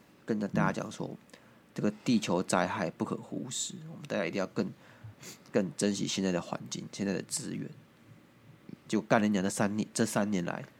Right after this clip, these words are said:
Speaker 1: 没有一个台风经过台湾，操你妈！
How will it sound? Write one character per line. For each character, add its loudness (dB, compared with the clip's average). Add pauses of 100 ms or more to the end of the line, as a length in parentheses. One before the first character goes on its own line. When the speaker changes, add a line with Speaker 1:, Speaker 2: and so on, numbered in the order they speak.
(240)
Speaker 1:
没 2
有 4
一 2
个 -2
台 -4
风 -8
经 -8
过 -2
台 -4
湾， -6 (240)
操 -2
你 -12
妈！ -12